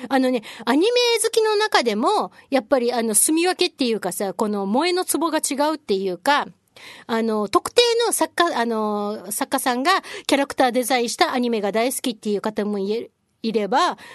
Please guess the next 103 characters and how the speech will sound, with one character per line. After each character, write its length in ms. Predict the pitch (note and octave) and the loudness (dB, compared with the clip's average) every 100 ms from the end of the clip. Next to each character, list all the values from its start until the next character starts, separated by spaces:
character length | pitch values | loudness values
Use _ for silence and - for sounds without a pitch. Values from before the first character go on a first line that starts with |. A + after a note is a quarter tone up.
| - | -2
ま 200 | A3+ - | -2 -2
あ、 120 | - | -2
萌 300 | G#3+ B3 D4 | 2 4 4
え、 460 | D#4+ D#4+ D#4 D4+ - | 2 2 2 0 -2
い 120 | B3 C#4 | 2 4
わ 100 | F#4+ | 4
ゆ 160 | F#4+ | 4
る 140 | C4 G#3+ | 2 2
ラ 160 | A3+ | 2
ブ 120 | B3+ | 2
ラ 140 | C#4 C#4+ | 2 2
イ 60 | |
ブ 80 | C4+ | 0
と 100 | A3+ | -2
か 80 | - | -2
も 100 | G3+ | -2
そ 160 | D#4 C#4 | -2 -2
う 40 | |
か 80 | G#3+ | -2
も 80 | G#3+ | -4
し 160 | B3 | -4
ん 80 | A#3 | -2
な 100 | A#3 | -2
い 80 | G3+ | 0
ね。 180 | C4 D4 - - | -2 -4 -14 2
萌 220 | B3 D4 | 4 4
え 280 | D#4+ D#4+ E4+ | 2 2 2
の 200 | F#4 C#4 | 2 2
ア 60 | B3+ | 0
ニ 160 | B3 | 0
メ 120 | A3+ | 0
が 160 | G#3 C#4+ | 0 0
大 240 | B3+ A#3 | 2 0
好 80 | A3 - | -2 -4
き 100 | G#3+ | -2
な 80 | |
人、 240 | G3+ G#3 G#3 | -2 -4 -2
逆 320 | A3+ A3 F#4+ | -2 2 2
に 160 | F#4+ B3 | 2 2
萌 300 | A3+ C4+ D#4+ | 2 2 2
え 300 | E4+ E4+ F4 | 0 0 2
の 200 | G#4+ - - C4+ | 0 -2 -12 -2
ア 100 | B3 | 0
ニ 160 | B3 B3 | 2 2
メ 120 | B3 | 2
が 220 | D#4+ D4 - - | 2 0 -4 -2
苦 300 | A#3+ A3+ G#3+ | 0 2 0
手 140 | G#3 G3 | 0 -2
な 160 | F#3+ | -2
人、 380 | F#3 - A3 G3+ - - C#4+ | -2 2 2 0 -10 -4 -2
い 60 | |
っ 60 | D4+ - | 0 4
ぱ 120 | G#4+ | 4
い 80 | G4 | 4
ね、 100 | F#4 | 2
そ 200 | F#4+ F#4 | 2 2
う 20 | |
い 80 | F4+ | 2
う 60 | |
感 200 | F#4 F4 | 2 0
じ 100 | D#4+ | 0
で 120 | D4 | -2
住 180 | C#4+ D#4+ | -2 0
み 100 | E4+ | 0
分 100 | F4 | 0
け 140 | F4 D4+ | -2 0
が 140 | D#4 | 0
あ 60 | E4 | 0
る 100 | C#4 | -2
の 160 | G#3 | -2
で、 200 | C4 D4+ - F#4 | -2 -4 -4 -4
別 200 | B3 D4+ | -2 0
に 60 | A4+ C5 A#4+ | 2 0 2
さ、 220 | A#4+ A#3 | 2 0
漫 20 | |
画 280 | - D4+ A#3+ | -6 -2 2
は 20 | |
大 20 | |
好 720 | A4 B4 C5 B4 A#4+ B4+ D5 - | 2 4 2 4 2 2 0 -2
き 120 | F4 | 0
だ 100 | D4+ | 0
け 120 | A3 | 0
ど、 140 | G#3 G#3 | -2 -2
ア 100 | B3 | 0
ニ 120 | E4+ | 2
メ 120 | G#4 | 2
は 100 | G#4 | 2
全 220 | F#4 G#4 G4 | 2 2 2
然 180 | G4 | 0
興 200 | - G#4+ G#4+ | 0 0 0
味 100 | C4 | 0
が 100 | A3 | -2
あ 60 | |
り 80 | A3+ | 0
ま 140 | A#3 | -2
せ 160 | B3 D4+ | -2 -2
ん 40 | |
っ 20 | C#4 | -2
て 120 | B3+ | -2
い 80 | G#3 | -2
う 40 | |
の 120 | G3 | -2
が、 200 | C4+ D4+ | 0 -2